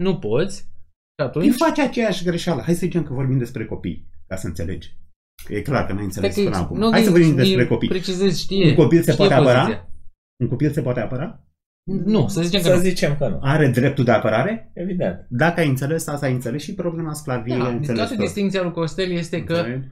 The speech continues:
Speaker 1: cai lucruri fizice și lucruri juridice.
Speaker 2: Deci faptul că eu nu te pot controla,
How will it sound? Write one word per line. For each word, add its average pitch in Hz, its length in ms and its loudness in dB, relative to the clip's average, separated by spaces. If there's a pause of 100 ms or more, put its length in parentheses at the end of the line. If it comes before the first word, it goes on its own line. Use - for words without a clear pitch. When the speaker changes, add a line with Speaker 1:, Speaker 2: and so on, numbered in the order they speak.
(100)
Speaker 1:
cai 160 560 0
lucruri 156 340 -2
fizice 165 680 2 (100)
și - 160 -6
lucruri 220 400 -2
juridice. 202 400 4
Speaker 2:
Deci - 100 0
faptul 180 240 4
că 180 80 2
eu 160 120 6
nu 165 140 4
te 175 140 4
pot 165 260 -2
controla, 113 800 0